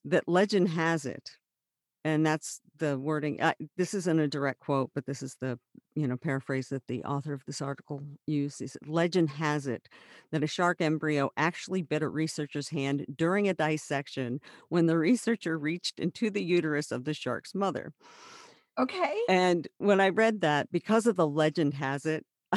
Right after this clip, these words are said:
Speaker 1: I wrote under my notes, I'm like, <laughs> I put, "Cool story, bro. Tell it again."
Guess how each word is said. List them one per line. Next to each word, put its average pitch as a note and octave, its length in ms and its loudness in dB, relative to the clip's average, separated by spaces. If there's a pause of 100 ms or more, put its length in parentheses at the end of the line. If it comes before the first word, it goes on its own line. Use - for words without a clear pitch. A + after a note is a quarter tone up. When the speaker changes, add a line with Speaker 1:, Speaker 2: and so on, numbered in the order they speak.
(140)
Speaker 1:
I C#4+ 140 8
wrote G#3 280 4
under F#3+ 300 6
my D#3 180 2
notes, F3 280 0
I'm D#3+ 100 0
like, D3+ 180 2 (140)
<laughs> - 140 -18
I G3+ 440 6
put, F#3+ 180 0 (260)
"Cool G3+ 200 4
story, D#3 360 2
bro. C3 240 0
Tell D3+ 260 0
it D3 80 0
again." D3 360 0